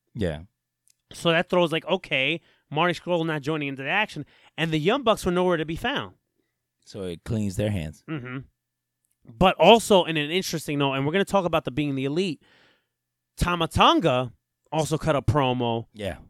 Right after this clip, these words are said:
Speaker 2: saying he's, he's like, "Oh, we have a voice. We know what's up with the problems or whatever." So it's like the subdivision between the Bullet Club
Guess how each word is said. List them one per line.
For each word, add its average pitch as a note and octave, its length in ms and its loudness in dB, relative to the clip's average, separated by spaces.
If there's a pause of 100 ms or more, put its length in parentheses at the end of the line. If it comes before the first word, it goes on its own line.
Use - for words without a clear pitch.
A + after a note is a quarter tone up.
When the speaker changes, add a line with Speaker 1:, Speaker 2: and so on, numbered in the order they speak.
(400)
Speaker 2:
saying D3+ 680 -2 (360)
he's, B2+ 360 -10
he's C#3+ 380 -6
like, D3+ 240 0
"Oh, E3 220 8
we D#3 220 -2
have D#3 240 0
a D3 80 0
voice. D3+ 460 2
We D3+ 140 -2
know D3+ 180 0
what's D3 260 -2
up C3+ 140 -4
with D3+ 100 -6
the C#3 80 -8
problems C#3+ 380 -4
or C3+ 60 -2
whatever." C#3 400 0 (300)
So E3 220 -2
it's G#3 200 0
like G#3 260 0 (760)
the E3+ 120 2
subdivision F#3 920 4
between D#3+ 360 -2
the C#3 120 -2
Bullet F3+ 500 2
Club D#3 560 0